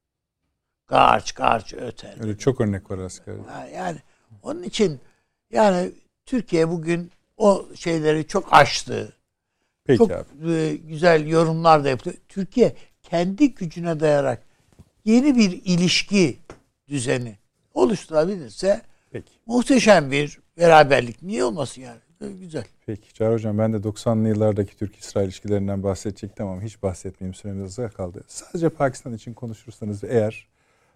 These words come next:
Speaker 2: hani önemsiyoruz biz çünkü orada kilit ülkelerden birisi.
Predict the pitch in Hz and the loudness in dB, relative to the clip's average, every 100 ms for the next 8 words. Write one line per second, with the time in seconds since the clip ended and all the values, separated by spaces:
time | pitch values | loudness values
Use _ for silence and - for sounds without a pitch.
0 | _ - 123 120 110 _ _ _ _ _ | _ 0 2 2 -4 _ _ _ _ _
1 | _ _ 143 151 160 - 151 113 151 196 | _ _ 6 8 8 6 6 6 -2 -6
2 | - 175 180 175 165 180 160 110 101 104 | -2 4 4 4 2 0 0 -2 0 4
3 | 104 101 104 101 113 98 - 180 | 4 4 2 2 0 -2 -4 -8